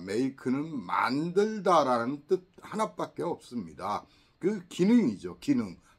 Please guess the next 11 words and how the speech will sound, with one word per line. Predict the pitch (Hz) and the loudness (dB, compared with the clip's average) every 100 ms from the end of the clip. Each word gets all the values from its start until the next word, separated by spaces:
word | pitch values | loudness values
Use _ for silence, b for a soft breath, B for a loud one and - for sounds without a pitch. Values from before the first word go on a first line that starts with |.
| 185 | -4
하는 | 208 175 107 | -2 -2 -4
기능, | - 143 131 80 | -2 0 0 -2
역할. | 107 - - 131 85 - b b b | -4 -4 -2 -2 -4 -10 b b b
네, | 123 120 | 0 0
그게 | - 123 135 | 0 -2 -2
원 | 90 92 123 165 175 | -2 -2 -2 -2 -4
뜻이 | 147 - 170 | -6 -6 -4
되겠습니다. | 170 135 131 - 147 156 120 117 98 - B B B | -4 0 0 -2 -6 -4 -2 -2 -2 -6 B B B
그러나 | 139 165 170 156 | 0 2 4 2
한국식 | - - 180 180 175 156 139 - - 160 160 - | 2 0 0 0 -6 -6 -8 -10 -6 -4 -4 -2
의역, | 135 123 87 73 | 2 2 2 -6